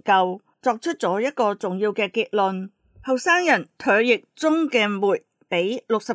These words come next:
九歲以上老人嘅多出三十倍。德國嘅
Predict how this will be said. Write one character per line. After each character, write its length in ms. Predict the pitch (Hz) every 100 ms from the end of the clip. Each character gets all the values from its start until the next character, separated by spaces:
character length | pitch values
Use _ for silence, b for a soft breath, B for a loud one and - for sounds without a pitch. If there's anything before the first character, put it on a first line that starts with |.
| -
九 200 | - 190
歲 280 | 262 294 233
以 140 | 220 226
上 280 | 240 208 196
老 140 | 196
人 260 | 214 196 101
嘅 200 | 208 190
多 220 | - 247
出 140 | 247 285 247 b b
三 320 | - 311 320
十 160 | 320 190
倍。 460 | 190 185 180 185 -
德 100 | - 339
國 220 | 269 240
嘅 360 | - 220 214